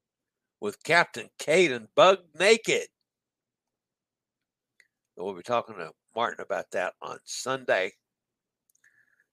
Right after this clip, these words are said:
And of course, Nanook of the North John will be with us on Sunday as well. So, for everybody, as always,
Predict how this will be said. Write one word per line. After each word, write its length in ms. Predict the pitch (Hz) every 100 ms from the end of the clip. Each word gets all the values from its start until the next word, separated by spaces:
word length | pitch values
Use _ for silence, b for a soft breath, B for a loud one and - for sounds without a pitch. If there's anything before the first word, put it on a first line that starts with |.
| _
And 120 | 104
of 140 | 107 -
course, 460 | 113 117 - - 120
Nanook 460 | 127 123 120 -
of 180 | 104 98
the 120 | 90 98
North 400 | 101 101 - -
John 440 | 110 98 87 101 - _
will 160 | 87 82
be 120 | 85
with 240 | 80 82 -
us 200 | 82 -
on 160 | 80 78
Sunday 520 | - 80 - - - -
as 180 | - -
well. 300 | - - - - _ _ _ _ _ _ _ _ _
So, 300 | - 143 92 - _ _ b b b b b b _ _ _ _ _ _
for 140 | -
everybody, 680 | 165 170 160 165 160 143 127 117
as 260 | 135 131
always, 640 | 151 156 131 131 120 -